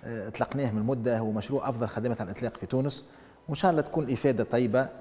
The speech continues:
لشركتنا والمعتمرين اللي معانا أو للشركات الثانية وكل معتمرين تونس والأمة الإسلامية قاطبة بإذن الله.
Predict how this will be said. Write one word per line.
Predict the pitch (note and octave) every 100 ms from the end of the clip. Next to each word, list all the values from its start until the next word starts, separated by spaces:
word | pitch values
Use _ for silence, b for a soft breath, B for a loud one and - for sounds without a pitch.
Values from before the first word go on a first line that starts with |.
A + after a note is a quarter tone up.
| -
لشركتنا | C3+ D#3 C3 C3+ B2 C#3+ - C3
والمعتمرين | C3 A#2 A2 B2 C3+ B2+
اللي | G#2+
معانا | A#2+ C3+ C3 - B B
أو | G3
للشركات | F#3 - D#3 D3+ D3+
الثانية | B2 C#3+ C3+
وكل | B2+ -
معتمرين | D3 C3 A#2+ C3 A#2
تونس | C#3 C3+ - B B
والأمة | A2 C#3+ A#2+
الإسلامية | A2 - A2 A2 G2+ G2 - - - - - -
قاطبة | G2+ - D#2+
بإذن | A2 F2
الله. | F2+ F2+